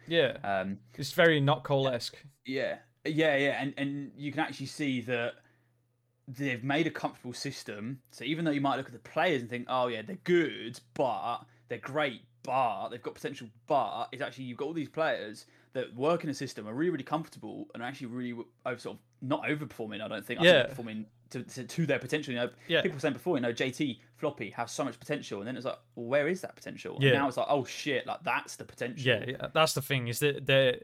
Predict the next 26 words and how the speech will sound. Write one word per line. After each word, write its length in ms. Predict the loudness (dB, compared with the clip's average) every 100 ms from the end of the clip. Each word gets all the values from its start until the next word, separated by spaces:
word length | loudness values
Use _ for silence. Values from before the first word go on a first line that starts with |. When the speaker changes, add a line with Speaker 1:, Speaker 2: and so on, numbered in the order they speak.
| -2
Speaker 1:
they 140 | 4 6
are 140 | 6
playing 280 | 4 2 2
to 80 | 0
what 140 | 0
they've 240 | 2 -2 -2
been, 640 | -2 -2 -4 -4 -6 -8 -16 _ _ _
uh, 480 | -2 0 0 0 -2
like, 280 | -2 -4 -6 -20 _ _ _ _ _ _ _ _ _ _ _ _ -4
what 140 | -2
they've 120 | 0 0
been 140 | -2
projected 440 | 0 2 2 0 -6
to 60 |
be, 180 | -4 -4
I 40 | -4
guess. 280 | -4 -6 -6
Like, 180 | -10 -8
it's 140 | -6
been 120 | -2 2
really, 220 | 4 4
really 200 | 2 0
good 180 | -2 -4
to 60 |
see 120 | -6
them. 220 | -6 -6